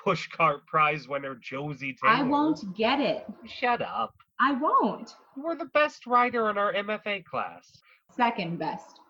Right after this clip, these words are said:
Speaker 1: Ah, Troy's a one-hit wonder. Which piece?
Speaker 2: I wasn't talking about Troy,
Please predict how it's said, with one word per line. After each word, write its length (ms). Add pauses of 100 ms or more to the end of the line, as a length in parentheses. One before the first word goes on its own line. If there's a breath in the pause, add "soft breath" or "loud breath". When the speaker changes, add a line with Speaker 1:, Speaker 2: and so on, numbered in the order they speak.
(120)
Speaker 1:
Ah, 220
Troy's 420
a 80
one-hit 500
wonder. 460 (300 soft breath)
Which 320
piece? 320 (300)
Speaker 2:
I 40
wasn't 280
talking 380
about 260
Troy, 680